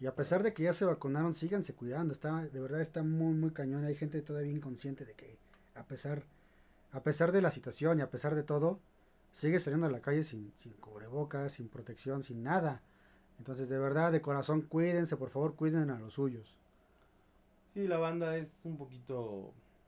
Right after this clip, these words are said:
Speaker 2: desatendida. Y recuerden que toda acción tiene una consecuencia buena o mala.
Speaker 1: Ujú.
Speaker 2: Y esa consecuencia puede ser mortal en este caso, ¿no?
Speaker 1: Claro.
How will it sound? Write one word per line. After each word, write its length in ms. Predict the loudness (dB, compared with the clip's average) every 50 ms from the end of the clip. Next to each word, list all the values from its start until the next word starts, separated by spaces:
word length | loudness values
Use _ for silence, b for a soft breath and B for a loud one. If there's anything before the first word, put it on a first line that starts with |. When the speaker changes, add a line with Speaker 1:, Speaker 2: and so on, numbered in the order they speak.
| _ _ _ _ _ _ _ _
Speaker 2:
desatendida. 720 | -12 -8 -8 -8 -8 -10 -12 -10 -12 -10 -8 -8 -6 -6 -6
Y 220 | -4 -4 -6 -6 -6 -10 -16 -10 -10
recuerden 380 | -4 0 2 2 2 2 0
que 100 | -4 -6 -6
toda 380 | 0 2 2 4 4 2 2
acción 420 | 0 -2 -4 -4 -2 -2 -2 -2 -4
tiene 340 | -4 -4 -4 -2 -2 -4
una 180 | -4 -4 -4 -6
consecuencia 600 | -6 -10 -12 -12 -12 -10 -8 -8 -8 -6 -6 -4
buena 320 | -2 -2 -2 0 0 -2
o 80 | -2 -2
mala. 320 | -4 -6 -6 -8 -8 -10 -16 -20 _ -8
Speaker 1:
Ujú. 300 | -6 -2 -2 -2 -2 -2 -6 -10 _ _ _ -16
Speaker 2:
Y 180 | -12 -10 -8 -6
esa 180 | -6 -6 -6 -8
consecuencia 480 | -8 -8 -10 -10 -10 -8 -8 -8 -8 -10
puede 240 | -10 -8 -8 -8 -8
ser 440 | -8 -10 -10 -8 -8 -8 -10 -12 -14 -20 -20 _ -10
mortal 460 | -6 -6 -4 -4 0 0 0 0 0 -8 -12
en 100 | -12 -14
este 160 | -14 -14 -16
caso, 280 | -16 -16 -16 -16 -18 -20
¿no? 80 | -20 -16
Speaker 1:
Claro. 360 | -8 -6 -4 -4 -4 -6 -8